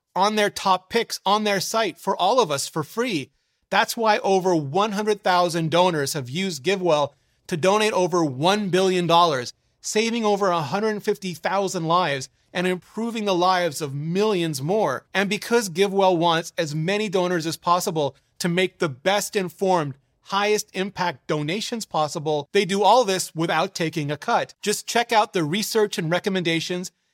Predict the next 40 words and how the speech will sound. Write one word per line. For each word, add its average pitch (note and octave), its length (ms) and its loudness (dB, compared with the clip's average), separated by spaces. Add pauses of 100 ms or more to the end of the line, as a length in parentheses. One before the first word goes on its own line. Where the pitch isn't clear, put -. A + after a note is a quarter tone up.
(100)
allocate G3 560 2
your E3+ 200 0
U D#3+ 360 0
S G3+ 300 2
tax G3+ 280 -2
deductible F#3 520 -2
donation F3+ 560 -2
to E3 80 -6
the D3+ 80 -4
charity F3 560 -2 (220)
or G3+ 180 4
fund G3+ 420 0
of D3+ 120 -2
your F3+ 180 0
choosing. G3 600 -2
And F#3 80 2
I A3 80 2
split A3+ 260 0
mine F#3 280 -2
personally F#3+ 400 -4
between E3+ 280 -4
the D#3+ 60 -6
top F3+ 320 -2
charities F#3 560 0
and D3 80 -8
the D3+ 80 -8
all E3 220 2
funds F3+ 480 -4 (260)
because F#3 200 -2
I G3+ 100 2
find G3 260 0
it G3 80 -6
challenging F3+ 500 -2
to C#3+ 80 -12
just D3 160 -6
stay F#3+ 220 0
on E3 100 0
top - 320 0
of D3+ 120 -2
everything. F#3 560 0